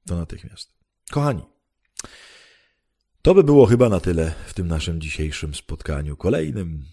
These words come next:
e, historiowym. Bardzo wam dziękuję. Pamiętajcie, bądźcie dobrzy dla siebie, bądźcie dobrzy dla innych.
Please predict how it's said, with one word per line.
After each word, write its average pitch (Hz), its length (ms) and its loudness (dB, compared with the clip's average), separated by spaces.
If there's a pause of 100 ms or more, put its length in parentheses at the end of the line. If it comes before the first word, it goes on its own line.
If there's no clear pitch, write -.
(240)
e, - 160 -14
historiowym. 69 800 -12
Bardzo 98 340 -8
wam 76 200 -8
dziękuję. 69 460 -14 (220)
Pamiętajcie, 165 520 -4 (1120)
bądźcie 139 440 0
dobrzy 117 380 0
dla 107 280 0
siebie, 110 640 0 (460)
bądźcie 95 500 -2
dobrzy 85 380 -4
dla 104 220 0
innych. 95 680 -8